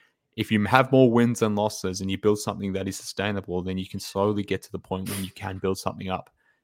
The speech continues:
uh, quite nicely, as our friends in New York have done, which, again, pains me to say, but, uh, that is true. Uh, but let's call it a day, William. Uh, it's been good catching up with you. Uh, thank you for jumping on the show and, uh,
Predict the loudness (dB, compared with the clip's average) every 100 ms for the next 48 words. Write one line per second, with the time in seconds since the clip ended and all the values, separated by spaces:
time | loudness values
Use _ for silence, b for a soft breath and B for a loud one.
0 | _ -10 -8 -10 -2 2 2 2 -6 -4
1 | -4 -4 -2 -2 -2 -6 -14 _ _ _
2 | -8 0 0 2 -2 2 2 0 0 0
3 | 0 0 2 2 0 -6 -6 0 0 0
4 | -2 -4 -2 -6 -2 2 2 4 2 2
5 | 2 0 0 0 2 2 -2 0 4 4
6 | 0 B B B B B B B 4 6
7 | 8 8 6 8 10 12 12 8 4 0
8 | -4 _ _ -4 -4 -4 -2 -2 0 2
9 | 2 4 0 2 -2 -2 -4 -8 -6 -4
10 | -6 -8 _ -12 -8 -8 -10 -6 -6 -4
11 | -4 -6 -4 0 2 2 -4 -4 -4 -4
12 | -2 0 0 -2 -6 -6 -4 -4 -2 -2
13 | 0 -2 -4